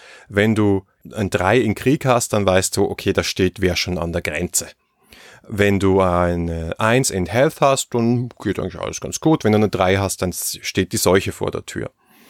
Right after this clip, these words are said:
Und das ist quasi die Ausgangssituation dann für das Setting.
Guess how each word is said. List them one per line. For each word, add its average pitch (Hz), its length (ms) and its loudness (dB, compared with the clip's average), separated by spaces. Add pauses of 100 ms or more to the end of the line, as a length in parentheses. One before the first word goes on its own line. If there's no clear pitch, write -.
(360)
Und 98 160 0
das 101 160 4
ist - 200 -2
quasi 92 320 0
die 92 200 -6
Ausgangssituation 82 1080 -4
dann 80 280 -6 (300)
für 87 520 0 (360)
das 117 140 -2
Setting. - 320 -4